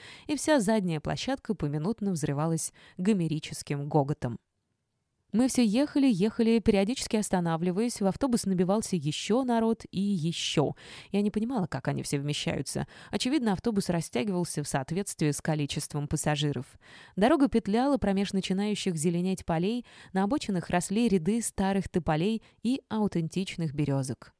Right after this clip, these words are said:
В автобусе стало жарко, и кто-то открыл люк. Сразу же несколько теток, включая и ту с золотыми зубами, заорали, что им холодно и сквозняк. Вспыхнула небольшая перепалка,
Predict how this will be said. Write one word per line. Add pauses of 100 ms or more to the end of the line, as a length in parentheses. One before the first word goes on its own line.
(320)
В
автобусе
стало
жарко,
и
кто-то
открыл
люк.
Сразу
же
несколько
теток,
включая
и
ту
с
золотыми
зубами,
заорали,
что
им
холодно
и
сквозняк. (340)
Вспыхнула
небольшая
перепалка,